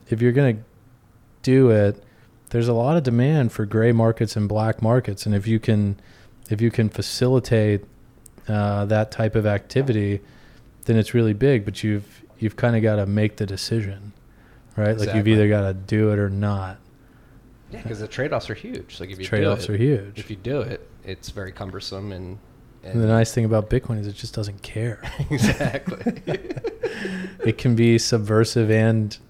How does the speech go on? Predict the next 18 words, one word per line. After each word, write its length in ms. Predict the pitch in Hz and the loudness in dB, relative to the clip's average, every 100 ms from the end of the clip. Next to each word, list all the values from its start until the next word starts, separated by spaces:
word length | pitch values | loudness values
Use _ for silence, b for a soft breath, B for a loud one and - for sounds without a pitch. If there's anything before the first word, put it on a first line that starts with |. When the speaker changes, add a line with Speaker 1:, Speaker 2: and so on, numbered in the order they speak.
| - - - - | -20 -20 -20 -4
Speaker 1:
not 260 | 117 127 | 2 2
subversive. 600 | - 117 101 98 - 113 123 | 0 -4 -4 -10 -12 -8 -2
It 60 | |
can 120 | 117 | 0
be 120 | 123 120 | 2 2
subversive 600 | - 110 117 - 120 113 | -2 -2 -2 0 -2 0
and 360 | 113 117 113 107 | 0 0 0 -4
fully 320 | - 117 110 | -6 -2 0
regulated 480 | 110 110 113 110 113 | 2 2 2 2 0
by 160 | 110 | 0
the 60 | 110 | -2
C 220 | - 117 | -2 -2
M 100 | 110 | 0
E 80 | 120 | 0
at 60 | 113 | -2
the 60 | |
same 300 | - - 107 | -6 -10 -10
time. 280 | 104 110 104 | -8 -8 -10